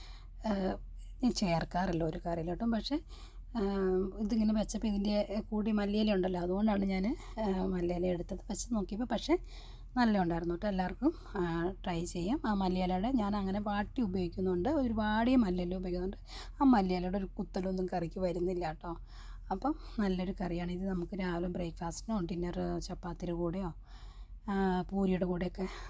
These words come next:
നല്ലൊരു കറിയാട്ടോ. ഇതിൻ്റെ കൂടെ മറ്റേ വെജിറ്റബിൾ ഇടാം കേട്ടോ. ഇതാ, ഇത് കുറുമ പോലത്തെയാണ്. എന്നാലും ഇതിനൊരു, എനിക്കൊരു ഇത് തോന്നിയത് ആ മല്ലിയില അരച്ചിടുന്നതാണ്.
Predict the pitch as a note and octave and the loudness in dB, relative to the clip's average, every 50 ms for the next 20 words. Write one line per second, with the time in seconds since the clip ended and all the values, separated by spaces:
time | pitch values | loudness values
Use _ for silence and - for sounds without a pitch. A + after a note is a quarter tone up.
0 | - G#3+ G3+ F#3 E3+ E3+ F3 E3+ E3+ E3+ - F3 D#3+ D#3+ D#3+ E3 E3 - B3 B3 | -2 -2 0 0 0 0 0 0 0 -2 -4 -4 -4 -4 -4 -4 -4 -2 -2 0
1 | A3+ A3+ A3+ A#3+ A#3 C4+ C4+ C4 B3 A#3 - C4+ C4 B3+ A3+ A#3 A3 A3 G3+ G3+ | 2 2 2 2 4 4 4 4 2 2 0 2 2 2 2 0 0 -2 -2 0
2 | G#3+ A3+ G3 G3+ F#3+ F#3 - - G3+ F#3+ F3 G#3 G3+ F#3+ - - - - - - | 0 0 2 2 2 0 0 -2 -2 -2 -2 -4 -4 -6 -6 -10 -14 -14 -14 -14
3 | - - - - - - - - - - - - G#3+ F#3+ G#3 G3+ - A3+ G3 F#3+ | -14 -14 -14 -14 -14 -14 -14 -14 -14 -12 -8 -2 0 0 2 2 2 2 2 4
4 | F#3 G3 F#3+ - G#3+ G#3+ A3 G#3 - A3+ A3 G#3 F3+ F3+ A3+ E4 - - - - | 2 2 2 2 2 2 2 0 0 0 0 2 2 2 0 -2 -6 -10 -18 -18
5 | - - - - - - - F#3 F3+ F#3 F#3+ F#3 F#3 F#3 F#3 F3+ G3+ F#3+ F3+ E3+ | -18 -18 -16 -16 -12 -4 -2 0 0 0 0 0 0 0 0 0 0 0 0 -2
6 | - - A#3 A3 G#3+ G#3+ A3 A3 - - F#3+ G3 G3+ - - F#3+ F#3 F#3 F3+ F#3 | -2 0 0 2 4 4 2 2 0 -2 -4 -4 -4 -2 -2 0 0 0 2 0
7 | F3+ F3+ F3 A#3 D4 F4+ - - - - G3 F3+ F3+ F3+ F3 E3+ E3+ F3+ F3 E3+ | 0 0 0 0 0 -2 -2 -6 -8 -4 -2 0 0 2 2 2 0 0 0 0
8 | F3 F3+ F#3 F#3 - - F3 F#3 F3 E3+ F3 E3+ G3 - | 0 -2 -2 -4 -6 -6 -4 -2 -2 0 0 -2 -2 -4